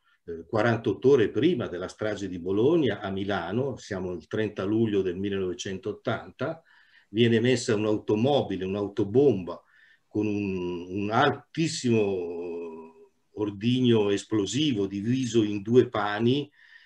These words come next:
eh, che doveva fare una st-, di consiglieri comunali al varo della giunta di sinistra di Milano, che avrebbe preceduto la strage di Bologna.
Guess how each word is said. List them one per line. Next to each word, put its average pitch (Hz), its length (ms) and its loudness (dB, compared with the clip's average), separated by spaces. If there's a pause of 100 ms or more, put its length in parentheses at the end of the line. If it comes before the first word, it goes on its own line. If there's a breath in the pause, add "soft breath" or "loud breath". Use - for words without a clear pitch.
(140 soft breath)
eh, 90 480 -6
che 143 180 4
doveva 160 280 6
fare 156 240 4
una 139 180 6
st-, - 160 -8 (760)
di 117 160 -6
consiglieri 135 720 4
comunali 123 720 2
al 127 160 4
varo 127 300 4
della 123 200 2
giunta 98 320 -4
di 92 100 -6
sinistra 90 540 -8
di 90 120 -10
Milano, 85 580 -10 (380 soft breath)
che 117 160 4
avrebbe 127 360 4
preceduto 123 640 0
la 110 100 -2
strage 95 380 -8
di 87 120 -8
Bologna. 95 640 2